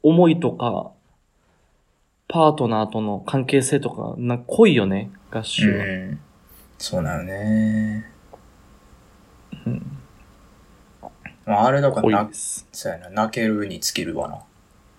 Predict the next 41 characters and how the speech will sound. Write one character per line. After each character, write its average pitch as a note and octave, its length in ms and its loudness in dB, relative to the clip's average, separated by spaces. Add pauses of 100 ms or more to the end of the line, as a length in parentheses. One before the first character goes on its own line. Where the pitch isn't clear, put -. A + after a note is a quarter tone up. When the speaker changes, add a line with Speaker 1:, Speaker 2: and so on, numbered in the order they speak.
(520)
Speaker 1:
う B2 60 4
ん。 G#2+ 320 2 (580)
泣 A2+ 220 4
け A2 140 2
る G#2+ 100 0
ね。 A2 760 -6 (1300)
な D#3 120 4
ん E3+ 60 2
か、 A2+ 320 2 (200)
最 - 280 4
初 E3+ 120 -2 (520)
の F#3 120 0
方 G3 260 6
は G2 220 4
め A#2 160 0
っ B2+ 60 -2
ち - 140 -2
ゃ A3+ 40 6
絵 B2+ 260 4
下 C#3+ 80 -6
手 C#3+ 40 -4
や A#2 120 0
ん G2 40 -4
っ F#2+ 40 -12
て - 80 -4
思 A2 180 0
う A#2 40 0
ね A#2 80 -2
ん G2+ 80 -2
け G2+ 100 -6
ど、 G#2 220 -4 (480)
Speaker 2:
う A#2 80 2
ん。 F#2+ 380 -4 (1300)
Speaker 1:
顔 F#3 300 2
と F#3+ 140 -8
か - 100 0
三 A#2+ 260 -2
角 E3 160 -4
形 - 180 -2
や G2+ 100 2
し、 - 320 -8